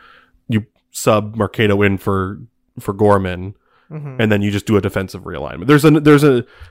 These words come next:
Speaker 1: there's a defensive play you can make here, but I think
Speaker 2: Yeah, yeah.
Speaker 1: Mercado pro-, is probably part of the best defensive outfield you have right now, and that's,
Speaker 2: Definitely.
Speaker 1: and that's where he plays. Uh, whether that's Lars Nootbaar s-, continuing to play in center field or moving Mercado to a corner,
Speaker 2: Yeah.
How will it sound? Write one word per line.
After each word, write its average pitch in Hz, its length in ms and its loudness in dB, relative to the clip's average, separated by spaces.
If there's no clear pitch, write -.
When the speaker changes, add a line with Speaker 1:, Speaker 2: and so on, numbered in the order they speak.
Speaker 1:
there's 135 140 2
a 135 60 2
defensive 135 480 0
play 101 640 -2
you 117 140 -2
can 107 160 -2
make 104 200 0
here, 95 280 -8
but - 180 -4
I 208 80 0
think 226 120 0
Speaker 2:
Yeah, 135 260 0
yeah. 156 180 -8
Speaker 1:
Mercado 117 400 2
pro-, - 340 -2
is 123 120 -2
probably 117 260 0
part 107 240 -2
of 101 60 -2
the 101 60 -6
best 101 200 -6
defensive 101 320 -4
outfield 90 320 -8
you 95 80 -10
have - 220 -10
right 60 120 -12
now, - 140 -12
and 104 100 -4
that's, 101 140 0
Speaker 2:
Definitely. 135 220 -4
Speaker 1:
and 110 60 0
that's 101 160 -2
where 95 100 -4
he 95 100 -10
plays. - 360 -12
Uh, 104 180 0
whether 120 320 4
that's - 420 -6
Lars 113 320 2
Nootbaar 98 580 -2
s-, - 160 -12
continuing 113 420 0
to 123 60 -2
play 127 140 0
in 120 80 -2
center 123 180 -2
field 127 220 -2
or 107 100 0
moving 101 500 -4
Mercado 101 340 0
to - 120 -6
a - 60 -4
corner, 120 400 2
Speaker 2:
Yeah. 139 200 -8